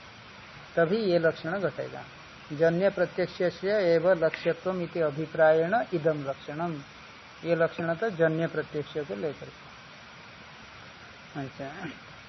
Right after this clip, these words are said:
ईश्वर प्रत्यक्ष साधारणम तो, अगर ईश्वर जीव साधारण सभी का प्रत्यक्ष लिया जाएगा तो ज्ञानाकरणकम ज्ञानम प्रत्यक्षम,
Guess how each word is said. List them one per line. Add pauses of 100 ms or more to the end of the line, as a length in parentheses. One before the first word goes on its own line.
(140)
ईश्वर
प्रत्यक्ष
साधारणम
तो, (680)
अगर
ईश्वर
जीव
साधारण
सभी
का
प्रत्यक्ष
लिया
जाएगा
तो
ज्ञानाकरणकम
ज्ञानम
प्रत्यक्षम,